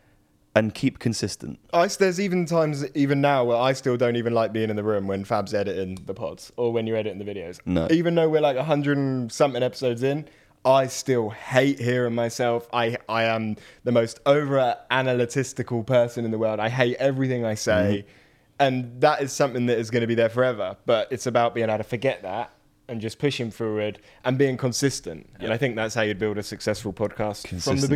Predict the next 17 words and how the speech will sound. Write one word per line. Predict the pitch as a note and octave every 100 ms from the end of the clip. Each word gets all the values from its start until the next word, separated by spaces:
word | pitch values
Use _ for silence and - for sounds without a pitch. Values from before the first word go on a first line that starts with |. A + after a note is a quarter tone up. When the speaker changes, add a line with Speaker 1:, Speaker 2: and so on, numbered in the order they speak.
| D#3+
Speaker 2:
beginning. | A3+ A#3 E2+ - -
Speaker 1:
is | F#2+ -
key. | - C3 G2+ D2 - _
Next | C#3+ - - -
question, | E3+ D3 - - G#2 F#2
or | G#2 G#2 G#2 G2+ -
at | G#2
least | A2 F#2+
voice | G2+ A2 G2+
note, | F#2 F2+
is | F#2
from | - A2 G#2
Theon. | - - C#3+ F#2 F2 F2 -
Theon | - C3+ B2+
Lynch. | A2+ F2 -
Speaker 2:
Hello, | E3+ F3+ D3+
Theon. | - D#3+ D#3 D#3+